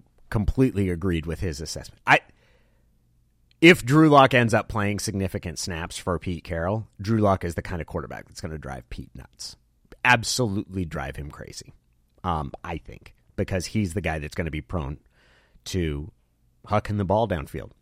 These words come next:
That's Pete's number one big pe-, pet peeve, is that the arm punt. He hates it. And Geno,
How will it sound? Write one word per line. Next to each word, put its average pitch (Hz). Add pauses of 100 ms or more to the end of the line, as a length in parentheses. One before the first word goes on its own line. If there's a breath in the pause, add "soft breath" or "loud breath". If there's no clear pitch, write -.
(960)
That's 85
Pete's -
number 98
one 92
big 87
pe-, 98 (140)
pet 98
peeve, 92
is 73
that 76 (220)
the 104
arm 98
punt. - (480)
He 101
hates 123
it. - (520)
And 104 (600)
Geno, 135